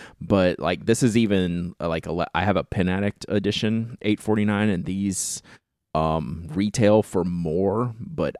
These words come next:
after the discounts that Pen, Pen Chalet are running right now, they come out to less. So that's a really, really good price, um, for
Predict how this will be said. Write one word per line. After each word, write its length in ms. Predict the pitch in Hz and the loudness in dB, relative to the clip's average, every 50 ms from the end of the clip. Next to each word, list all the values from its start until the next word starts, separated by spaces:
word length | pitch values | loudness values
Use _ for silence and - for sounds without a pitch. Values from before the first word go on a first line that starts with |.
| - - | -6 -4
after 520 | 80 87 82 - _ - 65 73 76 73 - | -4 -4 -4 -4 _ -6 -4 -2 -2 -4 -4
the 380 | - - 78 73 71 69 71 71 71 | -8 -10 -10 -8 -8 -10 -12 -12 -8
discounts 480 | - 87 82 - - - 73 69 69 - | -6 -6 -6 -6 -8 -10 -10 -10 -8 -10
that 160 | - - - | -12 -12 -8
Pen, 500 | - 95 80 78 80 80 - - - - - _ _ | -8 -6 -6 -6 -6 -8 -10 -12 -14 -14 -14 _ _
Pen 160 | - 90 78 | -4 -4 -4
Chalet 300 | - - 69 71 71 69 | -4 -6 -6 -6 -6 -8
are 80 | 71 67 | -8 -6
running 320 | - 73 76 71 65 78 | -6 -6 -6 -6 -8 -8
right 180 | 78 60 - - | -10 -10 -10 -8
now, 200 | 76 85 82 80 | -8 -6 -6 -6
they 200 | - 60 71 90 - _ | -6 -10 -10 -10 -14 _
come 220 | - - - 80 71 | -12 -8 -8 -6 -6
out 240 | 69 76 - - - | -6 -8 -10 -12 -12
to 280 | - - 71 62 55 - | -12 -10 -10 -10 -10 -10
less. 440 | 76 85 78 76 78 69 - - - | -10 -8 -8 -8 -8 -8 -8 -8 -8
So 180 | - - 76 | -8 -6 -4
that's 180 | 82 113 - 98 | -4 -2 0 0
a 60 | 87 | 0
really, 480 | 80 85 92 80 82 85 85 80 76 - | -2 -2 -6 -6 -6 -4 -4 -6 -6 -8
really 300 | - - 80 73 78 85 | -6 -6 -6 -6 -6 -8
good 240 | - 71 - - | -10 -10 -10 -10
price, 500 | - - 71 57 50 - - - - - - - - - - - - - - - _ _ - | -10 -8 -6 -6 -6 -8 -8 -10 -10 -10 -12 -16 -20 -20 -20 -20 -20 -20 -20 -20 _ _ -12
um, 460 | - - 76 73 73 73 80 85 90 92 | -10 -8 -8 -8 -8 -8 -10 -12 -14 -18
for 540 | - - 98 85 82 80 78 76 65 60 | -10 -6 -4 -2 0 0 -2 -2 -4 -6